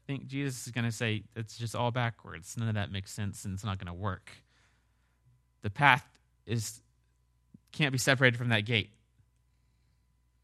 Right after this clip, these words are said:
The end of that path is gonna lead you to either life or destruction.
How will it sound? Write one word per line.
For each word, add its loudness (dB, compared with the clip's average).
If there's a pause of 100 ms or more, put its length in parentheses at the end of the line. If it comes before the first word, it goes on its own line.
(140)
The -12
end 2
of 2
that 0
path 4
is -2
gonna 2
lead 4
you 2
to 0 (640)
either 0
life 4
or -4
destruction. -4